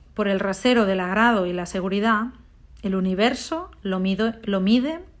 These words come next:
por la cantidad que hemos aprendido. Mientras utilicemos el agrado y la seguridad como criterio para medir el éxito, tendremos miedo de nuestra orientación intuitiva,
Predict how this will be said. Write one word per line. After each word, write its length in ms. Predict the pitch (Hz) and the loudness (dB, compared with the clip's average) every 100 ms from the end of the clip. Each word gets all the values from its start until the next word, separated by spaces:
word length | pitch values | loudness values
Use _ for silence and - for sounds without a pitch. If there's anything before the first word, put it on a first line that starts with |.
| - | -8
por 160 | 208 190 | -4 -4
la 120 | 185 | -4
cantidad 500 | 185 180 180 196 185 - - - | -6 -6 -4 -4 -6 -14 -20 -10
que 240 | 196 185 | -4 -2
hemos 340 | 190 196 - - | -2 -2 -6 -10
aprendido. 640 | 175 175 165 160 156 156 156 - _ - - - _ - - - - - - - - - - _ _ - - - - - - - - - - - - - - - - - | -10 -8 -10 -10 -12 -14 -16 -20 _ -20 -20 -20 _ -20 -20 -20 -20 -20 -20 -20 -20 -20 -20 _ _ -20 -20 -20 -20 -20 -20 -20 -20 -20 -20 -20 -20 -20 -20 -20 -20 -4
Mientras 340 | 220 220 214 | 0 0 0
utilicemos 640 | 208 214 202 202 240 254 247 | -2 -2 -2 0 2 2 2
el 100 | 220 | 0
agrado 460 | 185 190 214 196 180 | 0 0 0 0 -2
y 60 | |
la 120 | 175 | -4
seguridad 640 | 170 180 175 180 196 202 202 | -6 -6 -4 -4 -2 -2 -4
como 240 | 185 180 | -8 -8
criterio 720 | 175 185 214 220 185 160 165 - | -8 -4 0 0 -2 -8 -12 -16
para 180 | - 190 | -10 -6
medir 300 | 185 175 214 | -6 -2 0
el 120 | 214 | 2
éxito, 600 | 240 247 - 185 185 202 - - _ - - - | 0 -2 -10 -10 -10 -12 -16 -20 _ -20 -20 -6
tendremos 480 | 202 220 254 285 | 2 4 4 4
miedo 360 | 214 233 262 220 | 4 4 4 0
de 120 | 196 | -2
nuestra 380 | 185 190 - 185 | -4 -6 -6 -4
orientación 640 | 190 185 175 175 - 185 | -2 -4 -6 -8 -6 -4
intuitiva, 720 | 180 175 180 175 175 160 165 | -4 -4 -6 -6 -8 -8 -12